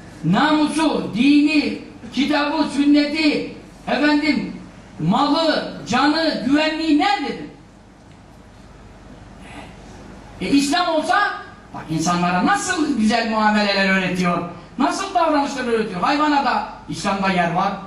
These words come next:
hayvana da güzel muamele edilecek. Hayvanı bağlasa, efendim, susuz aç bırakan kadın cehennemde azap oluyor. Kedinin yüzünden. Buhari hadisleri. Köpeğe su veren kadın, fahişe kadın affoldu.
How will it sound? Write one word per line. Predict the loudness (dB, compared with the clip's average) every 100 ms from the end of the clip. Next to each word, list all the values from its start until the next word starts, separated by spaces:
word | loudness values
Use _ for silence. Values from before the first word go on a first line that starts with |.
| -6
hayvana | -2 0 0 0
da |
güzel | 0 0 2
muamele | 4 4 2 0
edilecek. | -2 -4 -6 -6 -10 -18 -20 -8
Hayvanı | -2 0 0 2
bağlasa, | 2 2 0 0 -2 -2 -8 -16 -16 -6
efendim, | -2 0 -2 -2
susuz | -2 0 0
aç | 0 -2
bırakan | -2 0 -2
kadın | 0 0 0
cehennemde | 0 0 2 0 2
azap | 2 2 2
oluyor. | 2 2 0 -2 -8 -16 -6
Kedinin | -2 2 2
yüzünden. | 4 4 4 4 4 2 -2 -10 -18 -20 -10
Buhari | -4 0 0 0
hadisleri. | -2 -4 -10 -12 -12 -4
Köpeğe | -2 2 2 4
su | 4
veren | 4 4 2
kadın, | 0 0 -2 -4 -10 -18 -4
fahişe | 0 2 2 2
kadın | 2 0 0
affoldu. | 0 0 0 0 -2 -4